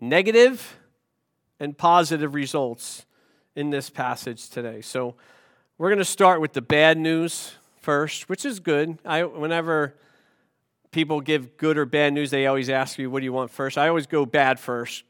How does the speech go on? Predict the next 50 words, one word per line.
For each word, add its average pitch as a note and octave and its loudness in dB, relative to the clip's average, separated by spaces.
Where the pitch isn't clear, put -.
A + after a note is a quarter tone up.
good C#3 -2
after, B2 -4
'cause A#2+ -12
then B2 -6
you A#2 -10
can A#2+ -12
forget A#2+ -10
about A#2 -8
the - -16
bad A2+ -10
and A2+ -14
just G#2+ -16
kind A2 -12
of A2 -20
focus A2+ -14
on A2 -8
the G#2+ -12
good. A2 -12
But A2+ -10
we're F3+ 2
gonna A3+ 8
look A3+ 4
at A3 2
the, E3+ 4
the D3 -2
bad F3+ 8
news F#3 2
first. D3+ -2
So D3+ 0
second A3+ 4
half A3 4
of G3 0
verse F#3+ 2
five, D#3 6
he E3 -4
gives E3+ 0
the D3+ -4
first G3 2
result F3 2
if E3+ -2
you A3 2
and A3+ 8
I F#3 8
fail G3 4
to F#3+ -2
abide. D#3 6
What D3 -4
does E3+ -6
Jesus F3 -4
say? C3 -2